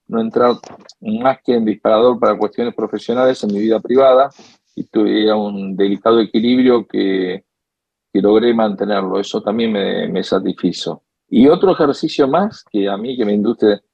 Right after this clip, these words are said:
me seducen las industrias culturales, eh, aprendí, o estoy aprendiendo la industria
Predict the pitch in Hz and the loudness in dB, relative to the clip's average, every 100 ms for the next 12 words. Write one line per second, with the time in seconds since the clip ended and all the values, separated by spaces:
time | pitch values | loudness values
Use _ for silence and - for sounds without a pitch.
0 | _ - 98 - 113 123 123 107 - 98 | _ -8 -6 2 4 4 2 0 0 0
1 | 117 - 113 - 87 95 123 165 143 104 | 0 0 -2 -2 -4 0 2 4 2 0
2 | - _ _ _ - 90 - - 98 104 | -12 _ _ _ -8 -4 -4 -4 -2 2
3 | 147 151 127 - 87 87 117 120 107 127 | 4 4 2 -2 -4 -2 0 0 0 -2
4 | 147 120 107 120 117 101 92 85 | 0 0 0 0 0 0 0 -4